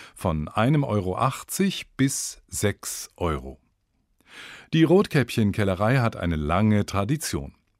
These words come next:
Bereits achtzehnhundertsechsundfünfzig gründeten die Brüder Julius und Moritz Kloss gemeinsam mit ihrem Freund Karl Förster die Freiburger Champagner Fabrikgesellschaft.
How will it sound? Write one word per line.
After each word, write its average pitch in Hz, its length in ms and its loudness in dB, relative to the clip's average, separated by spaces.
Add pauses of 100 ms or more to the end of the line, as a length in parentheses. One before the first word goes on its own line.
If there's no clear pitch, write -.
Bereits 123 640 0
achtzehnhundertsechsundfünfzig 139 1900 0 (240)
gründeten 139 540 2
die 104 100 0
Brüder 117 400 2
Julius 151 720 2
und 95 340 -2
Moritz 110 720 2
Kloss 107 500 0 (280)
gemeinsam 127 680 2
mit 117 160 0
ihrem 104 240 -2
Freund 104 480 0
Karl 85 360 0
Förster 101 760 0 (400)
die 131 300 2 (180)
Freiburger 143 800 2
Champagner 117 760 2
Fabrikgesellschaft. 92 1500 -2